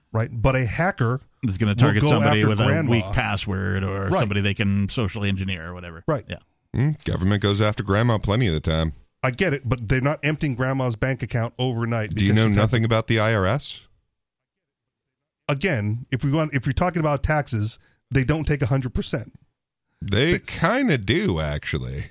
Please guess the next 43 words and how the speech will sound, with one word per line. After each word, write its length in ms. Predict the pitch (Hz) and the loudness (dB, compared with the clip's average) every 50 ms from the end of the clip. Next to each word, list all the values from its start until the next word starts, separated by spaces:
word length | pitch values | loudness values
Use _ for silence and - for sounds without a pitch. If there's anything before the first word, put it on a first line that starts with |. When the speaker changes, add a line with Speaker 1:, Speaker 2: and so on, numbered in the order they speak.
| - _ _ _ - | -14 _ _ _ -6
Speaker 1:
They 120 | 196 - - | -4 -2 0
take, 180 | - 214 190 | 0 0 0
like, 120 | 202 180 - | -2 -4 -4
thirty, 320 | - - 196 185 180 175 | -2 -2 0 0 0 -2
forty 260 | 151 - 175 165 156 147 | -2 -2 -2 -2 0 0
percent, 440 | - 160 - - 165 147 147 139 | -2 -2 -2 -2 -2 -4 -4 -4
fifty 240 | - 151 139 - 147 | -4 -4 -4 -4 -4
if 100 | 135 - | -4 -2
you're 100 | 143 135 | -2 -2
in 60 | 131 | 0
a 40 | 127 | 0
higher 180 | 120 123 123 120 | 0 -2 -2 -2
tax 260 | - 127 113 104 - | -2 -4 -4 -4 -6
bracket. 360 | - - 104 104 - - - _ _ _ _ _ _ _ _ - | -10 -10 -12 -12 -14 -18 -20 _ _ _ _ _ _ _ _ 0
They're 100 | 151 160 | 2 2
not, 220 | 180 196 202 147 - - - - | 2 0 0 -2 -8 -16 -14 -6
they're 140 | 117 156 | -2 0
not 260 | 170 185 196 175 143 123 | 0 2 0 0 0 0
going 280 | 139 170 196 208 202 | 2 2 2 2 2
into 160 | 196 185 156 156 | 0 -2 -2 -4
grandma's 420 | 127 151 151 160 165 165 151 135 | -2 -2 -2 0 0 0 0 0
bank 280 | - - 147 160 151 - | 0 0 -2 -2 -2 -4
account 420 | - - 120 104 104 110 123 - - _ _ - | -4 -2 -2 -2 -2 -4 -6 -10 -14 _ _ -4
and 120 | 135 127 - | -4 -2 0
emptying 360 | - 151 160 151 - 151 135 139 | 0 0 0 0 0 -2 -2 0
it 100 | 131 127 | -2 -2
out. 320 | 131 104 92 - - - - | -4 -4 -8 -12 -20 -8 -2
Speaker 3:
No, 400 | - 98 120 175 233 269 262 180 120 | 2 4 4 4 4 4 2 2 2
they're 140 | 107 101 | 2 0
threatening 440 | 92 - 107 123 143 - 160 156 156 | 0 0 0 0 0 0 0 0 0
grandma 420 | 147 147 156 160 156 156 156 151 151 | 2 2 2 2 2 2 2 2 2
to 100 | 143 143 | 0 -2
kidnap 720 | - - - - 196 226 214 - 175 131 113 98 98 - | -4 -6 -4 -2 -2 -2 0 2 2 2 2 2 2 0
her 160 | 98 95 101 | 0 2 0
if 100 | 123 131 | 0 0
she 160 | - - 131 | 0 -2 0
doesn't 320 | 131 131 143 147 139 143 160 | 0 2 0 0 0 0 0
empty 360 | 143 156 151 147 - 156 147 | 0 0 0 0 0 0 2
out 120 | 151 151 151 | 2 2 2
her 140 | 156 151 156 | 2 2 2
own 240 | 175 208 226 220 | 2 2 2 2
bank 260 | 151 131 117 107 90 90 | 2 2 0 0 -2 -4
account 460 | 85 - 104 95 90 87 92 123 | -4 -2 0 0 0 0 -2 -2